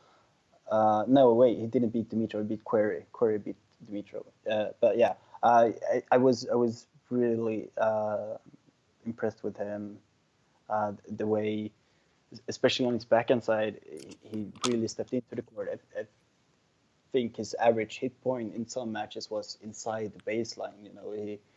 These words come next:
he, uh, co-, took the ball on the rise and, and just hit th-, through,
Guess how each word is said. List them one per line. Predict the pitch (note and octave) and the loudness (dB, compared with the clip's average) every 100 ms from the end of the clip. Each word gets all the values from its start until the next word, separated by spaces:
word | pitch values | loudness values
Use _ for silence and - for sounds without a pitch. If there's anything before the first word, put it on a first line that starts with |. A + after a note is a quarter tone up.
| _ _ _ _ - | _ _ _ _ -14
he, | G2 G2 | -10 -8
uh, | G2+ G2+ G2 E2 F2 D2+ C#2+ G1+ _ - | -8 -8 -8 -8 -8 -8 -10 -16 _ -12
co-, | B2+ _ _ - | -12 _ _ -12
took | A#2 | -10
the | - | -6
ball | A2+ A2 A2+ | -2 0 0
on | A2+ | -4
the | G#2+ | -4
rise | A2 A2 G#2+ G#2+ - | -2 -2 -4 -6 -10
and, | G#2+ F#2+ - | -12 -14 -16
and | A2 G#2+ G2+ _ _ _ | -14 -12 -14 _ _ _
just | G#2+ - | -12 -10
hit | G#2 - _ _ - | -10 -14 _ _ -20
th-, | A#2 _ _ | -20 _ _
through, | A2+ A2 G#2+ G#2+ | -4 -2 -2 -4